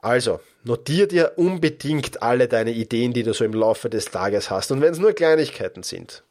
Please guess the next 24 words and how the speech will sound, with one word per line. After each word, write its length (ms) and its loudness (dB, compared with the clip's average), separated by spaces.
notier 300 -2
sie 100 -6
dir 160 -6
unbedingt. 580 -14
Achtes, 720 0
ähm, 460 -4
ja, 200 0
achte 520 0
Gewohnheit, 480 0
die 80 -4
du 80 -8
dir 120 2
unbedingt 360 -2
abstellen 440 -4
sollst, 460 -4
ist, 440 -4
du 160 0
verplemperst, 1000 -2
ja, 320 0
Ausdruck 500 0
für 200 -2
verbrauchst, 800 -2
wienerischer 480 0
Ausdruck, 520 -2